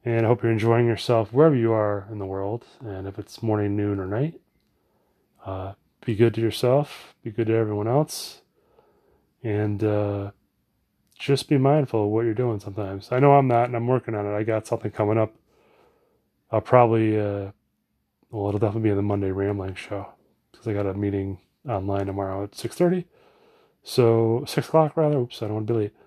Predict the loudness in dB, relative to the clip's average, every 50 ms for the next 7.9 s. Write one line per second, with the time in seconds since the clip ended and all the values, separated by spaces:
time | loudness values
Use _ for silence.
0 | _ _ -20 -20 -20 -20 _ _ _ _ _ 4 4 6 6 6 4 2 -2 2
1 | 6 8 8 10 8 6 4 2 -2 -2 0 0 2 2 0 0 0 0 0 0
2 | 0 0 0 0 0 0 0 0 2 2 2 2 0 -2 _ _ -12 -8 -6 -6
3 | -4 -4 -4 -2 -2 0 0 0 0 0 -2 -2 -2 -2 -2 -2 -2 -2 -4 -4
4 | -2 -2 0 0 0 -2 -4 -4 -8 -10 -10 -10 -8 -8 -10 -10 -10 -10 -8 -4
5 | 0 0 2 2 0 0 -4 _ _ _ _ _ _ _ _ _ _ _ _ _
6 | _ 4 6 8 10 8 8 6 4 6 6 6 6 4 2 -2 2 6 8 8
7 | 10 8 8 4 4 4 6 6 6 6 8 6 6 6 6 4 2